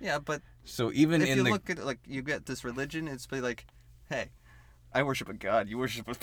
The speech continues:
Speaker 1: <laughs> you worship an angel? Psh, fuck you."
Speaker 2: Yeah, that's why, like,
Speaker 1: That's
Speaker 2: most
Speaker 1: not very religious.
Speaker 2: most, most religions are, like,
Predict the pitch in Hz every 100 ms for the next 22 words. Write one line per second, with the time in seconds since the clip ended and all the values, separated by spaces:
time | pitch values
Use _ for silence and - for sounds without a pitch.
0 | - - - 147 165 196 143 123 - 131
1 | 156 196 240 - - - 143 120 - 139
2 | 92 - - - - - - - - 220
3 | 175 - - 214 185 147 - - 143 120
4 | - 151 190 226 247 190 233 190 160 127
5 | 143 202 180 190 226 240 381 - 165 175
6 | 226 220 202 208 185 185 196 147 - 156
7 | 165 147